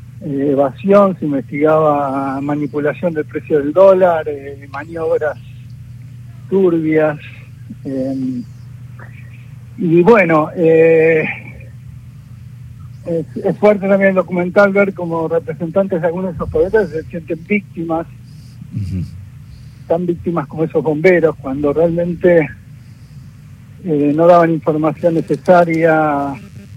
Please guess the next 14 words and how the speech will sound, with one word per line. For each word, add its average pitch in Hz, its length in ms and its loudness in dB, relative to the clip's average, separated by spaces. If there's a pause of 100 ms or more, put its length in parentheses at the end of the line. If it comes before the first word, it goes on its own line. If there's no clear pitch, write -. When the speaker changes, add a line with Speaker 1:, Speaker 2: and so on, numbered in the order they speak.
(340)
Speaker 1:
en 139 120 -8
cuanto 160 260 -2
a 147 80 0
sus 139 160 -10
ilícitos, 190 800 4 (100)
eh, 139 800 2
y, 151 300 -4
y - 20 -4
también 165 560 2
ponían 156 360 4
excusas 165 440 2
que - 120 -4
el 139 100 -2
incendio 151 680 2